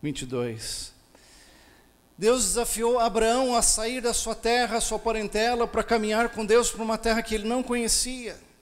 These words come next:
E ele obedeceu e caminhou com Deus, uma trilha. Deus chamou a Jacó, e Jacó caminhou com Deus e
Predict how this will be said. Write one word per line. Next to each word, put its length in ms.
E 80
ele 80
obedeceu 580
e 40
caminhou 440
com 140
Deus, 600
uma 180
trilha. 480
Deus 360
chamou 360
a 60
Jacó, 500
e 60
Jacó 680
caminhou 340
com 160
Deus 420
e 260